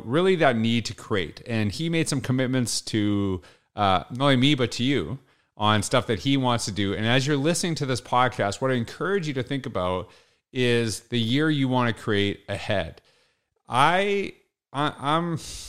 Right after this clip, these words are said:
I'm fussy with this stuff. I, I struggle with it all the time. And I struggle with sometimes my own personality in the sense that, uh, I, I really struggle with not, I don't struggle with change. I struggle with not changing. <laughs> I struggle with it,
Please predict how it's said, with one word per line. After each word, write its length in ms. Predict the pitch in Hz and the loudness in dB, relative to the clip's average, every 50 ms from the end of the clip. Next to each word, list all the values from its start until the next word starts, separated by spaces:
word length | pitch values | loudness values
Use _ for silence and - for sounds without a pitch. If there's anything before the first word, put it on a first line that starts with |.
| - - | -8 -4
I'm 140 | 160 165 | -4 -2
fussy 340 | - 170 160 147 - - 139 | 2 4 4 4 4 0 0
with 100 | 131 113 | 0 0
this 160 | - 107 95 | 0 -2 -2
stuff. 320 | - - 101 80 92 - - | -2 -2 0 0 0 0 2
I, 220 | 117 120 120 - - | 2 4 4 2 0
I 80 | 113 | -2
struggle 460 | 107 - - - 147 151 139 135 139 | -2 -2 0 2 2 2 2 2 2
with 160 | 131 123 107 127 | 2 2 0 2
it 80 | 113 | 0
all 180 | 113 110 110 107 | 2 2 2 0
the 60 | - | 0
time. 200 | - 113 107 101 | -2 -2 -2 0
And 80 | 101 107 | 0 0
I 60 | 107 | -2
struggle 460 | - - 151 147 147 139 139 131 123 | -2 0 0 0 2 2 0 0 2
with 240 | 117 113 107 110 - _ - - _ _ | 2 2 0 0 -6 _ -20 -20 _ _
sometimes 480 | _ - 151 143 131 - 143 135 127 113 | _ -4 -2 -2 4 4 4 4 4 4
my 120 | 127 120 | 2 2
own 180 | 123 123 120 104 | 2 2 0 -2
personality 880 | - - 117 110 104 - 107 101 101 107 117 120 117 107 95 101 98 | -2 0 0 0 0 -2 -2 0 2 2 4 4 2 2 0 0 -2
in 60 | 98 | -2
the 80 | 98 98 | -2 -4
sense 360 | - - 156 170 175 151 - - | -2 -2 -2 -2 -2 -2 -4 -2
that, 440 | 113 98 95 92 92 82 - - - - _ _ _ _ _ _ | 0 0 2 2 0 -2 -4 -8 -18 -20 _ _ _ _ _ _
uh, 320 | - 104 101 101 101 98 - - - _ _ _ _ - | -2 0 0 0 0 -2 -4 -8 -16 _ _ _ _ 2
I, 280 | 123 151 185 190 160 | 4 6 6 6 4
I 120 | - - 147 | 2 2 2
really 300 | 165 160 170 165 156 135 | 4 4 4 4 2 2
struggle 420 | - - 139 135 139 127 123 113 | 2 2 2 2 2 2 0 2
with 320 | 110 107 104 101 - - - - _ _ _ _ _ _ _ _ _ _ _ _ _ _ _ _ _ _ _ _ - | 2 2 2 0 -2 -6 -20 -20 _ _ _ _ _ _ _ _ _ _ _ _ _ _ _ _ _ _ _ _ -10
not, 420 | 120 127 139 160 120 - - - - - - - _ - | -2 2 4 4 4 2 -4 -18 -20 -20 -20 -20 _ -2
I 60 | 117 | 0
don't 120 | 131 165 180 | 2 2 4
struggle 200 | - 196 180 165 | 6 6 6 6
with 100 | 135 113 | 6 4
change. 340 | - 156 156 156 139 110 - | 2 2 2 2 2 2 0
I 40 | |
struggle 240 | 110 - 147 143 139 | 0 0 0 0 0
with 80 | 131 101 | 0 0
not 320 | 101 107 107 117 98 107 | 2 2 4 2 2 0
changing. 500 | - - 104 95 87 82 - - 87 107 - | -4 -4 -4 -4 -4 -6 -6 -8 -10 -10 -8
<laughs> 40 | - | -4
I 80 | 131 | -2
struggle 460 | 120 - - - 175 165 160 151 151 139 | 0 0 2 2 2 2 2 2 2 4
with 260 | 123 110 104 - - | 4 2 2 0 -2
it, 240 | 87 82 82 - | 0 0 0 -2